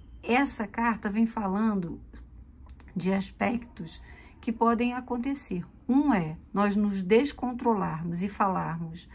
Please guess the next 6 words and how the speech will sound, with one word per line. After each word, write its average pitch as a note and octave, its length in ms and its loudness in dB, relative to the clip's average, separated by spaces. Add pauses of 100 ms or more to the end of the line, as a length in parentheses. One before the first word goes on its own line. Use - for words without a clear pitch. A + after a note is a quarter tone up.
(280)
coisas G3 400 0
que F#3 140 -8
podem F3 320 -6
magoar F3 500 0
outras A3+ 260 -6
pessoas. E3 680 -14